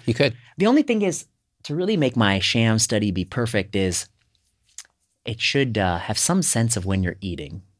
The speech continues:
Speaker 1: Yeah, it needs to detect. Well, you know what? You have to just force people to write a note as to when they're eating, 'cause that, you can do that in the app.
Speaker 2: Or, like, uh, the, the Siri is always on, so every time it hears you
Speaker 1: Oh,
Speaker 2: shovel
Speaker 1: yes.
Speaker 2: food in your mouth, it
Speaker 1: Oh,
Speaker 2: starts
Speaker 1: there you
Speaker 2: to
Speaker 1: go.
Speaker 2: tick, tick, tick, tick, tick.
Speaker 1: That's scary.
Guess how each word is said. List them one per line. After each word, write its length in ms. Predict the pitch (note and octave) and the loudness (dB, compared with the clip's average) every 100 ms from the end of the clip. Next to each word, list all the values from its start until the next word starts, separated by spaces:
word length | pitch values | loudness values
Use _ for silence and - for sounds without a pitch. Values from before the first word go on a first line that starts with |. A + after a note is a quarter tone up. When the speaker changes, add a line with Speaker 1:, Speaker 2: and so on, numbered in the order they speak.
| _ _ - | _ _ -2
Speaker 1:
Yeah, 680 | B2 B2 A#2+ A2+ G#2 F#2 F2 - - | 4 6 8 6 4 2 -2 -6 0
it 100 | B2+ | 4
needs 260 | C#3+ C#3+ | 4 2
to 60 | C3 | 2
detect. 380 | A#2 - B2+ A#2+ | 2 4 2 4
Well, 180 | D#3+ D3 | 4 6
you 60 | |
know 120 | D#3+ | 6
what? 160 | D#3+ E3+ | 6 6
You 80 | C#3+ | 4
have 80 | B2 | 2
to 80 | C3 | -2
just 160 | B2 | -2
force 260 | - C3+ B2+ | 2 0 2
people 260 | C3 A#2 | -2 0
to 60 | A2 | 2
write 220 | G2+ G#2 | 4 4
a 60 | G2+ | 2
note 420 | G2 A2 A2 F#2+ - | 2 4 2 0 -4
as 160 | F#2+ | -2
to 100 | - | 0
when 160 | F#2+ F2+ | 0 0
they're 100 | E2+ | 2
eating, 260 | F2+ D2 D2+ - | 0 -2 -8 -2
'cause 120 | G2 | 2
that, 160 | A2 | 4
you 100 | A2+ | 2
can 100 | G#2 | 0
do 100 | G2+ G2+ | 2 2
that 140 | F#2 | 2
in 60 | E2+ | 0
the 140 | E2 | -2
app. 160 | D#2+ D#2 | -4 0
Speaker 2:
Or, 120 | A2+ | 2
like, 260 | A2 G#2 - | 4 4 2
uh, 240 | F#2+ F2+ - | 2 0 -2
the, 260 | G2 F#2+ - | -2 0 0
the 200 | A2+ G2+ | 0 0
Siri 360 | - - D#3 A#2 | 2 2 4 4
is 120 | F#2 | 4
always 220 | F#2 F2+ | 2 2
on, 240 | F#2+ G2+ F2 | 2 2 0
so 180 | F#2 | 0
every 140 | F2+ G2+ | 0 0
time 140 | G#2 | 0
it 60 | F#2 | 0
hears 280 | F#2+ G2 F2+ | 0 0 0
you 200 | F2 F2 | -2 -2
Speaker 1:
Oh, 200 | - G2+ A2 | -2 -4 -2
Speaker 2:
shovel 300 | G2+ G#2+ F2+ | 2 2 2
Speaker 1:
yes. 80 | F2 | 0
Speaker 2:
food 160 | G#2+ F#2 | 0 2
in 80 | |
your 80 | F2 | 0
mouth, 200 | F2 E2 - | -2 -2 2
it 40 | |
Speaker 1:
Oh, 40 | |
Speaker 2:
starts 160 | A#2 G2 | 2 4
Speaker 1:
there 120 | A2+ | 4
you 80 | B2 | 2
Speaker 2:
to 60 | G2 | 0
Speaker 1:
go. 80 | F2 | -4
Speaker 2:
tick, 20 | |
tick, 140 | G#3+ G3+ | -4 -4
tick, 160 | G3 | -6
tick, 0 | |
tick. 140 | F3+ E3+ | -6 0
Speaker 1:
That's 200 | A#2 - | 2 2
scary. 520 | - F#2+ F#2 A2 | 0 0 0 -2